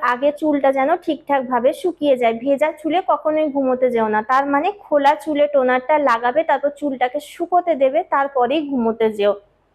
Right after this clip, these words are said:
তাহলেই তোমরা এই টোনারটা একদম বেস্ট রেজাল্ট পাবে। তো চলো দেখে নিই এই টোনারটা আমরা কেমনভাবে তৈরি করব।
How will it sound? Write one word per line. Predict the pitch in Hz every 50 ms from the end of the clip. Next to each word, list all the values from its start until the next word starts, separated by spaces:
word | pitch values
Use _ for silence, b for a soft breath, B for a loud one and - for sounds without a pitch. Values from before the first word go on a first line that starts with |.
| _ b b b b b
তাহলেই | 302 294 294 320 339 381 403
তোমরা | 403 392 330 302 302 302
এই | - - 269 330 339
টোনারটা | 349 320 269 254 247 247 254 320 339 320 -
একদম | 285 277 262 240 285 330 381 349
বেস্ট | 311 277 247 247 - -
রেজাল্ট | 233 220 220 220 202 196 196 -
পাবে। | 202 180 180 185 185 B B B B B
তো | 370
চলো | 339 359 370 381 403 381
দেখে | 381 349 - - 381
নিই | 370 370 381 -
এই | 330 349 339
টোনারটা | 339 320 294 285 277 277 277 - 381
আমরা | 440 403 370 370
কেমনভাবে | 349 330 285 262 247 247 247 247 240 214 208 208
তৈরি | 208 214 202 196 208 208 208 -
করব। | 196 190 190 190 185 190 214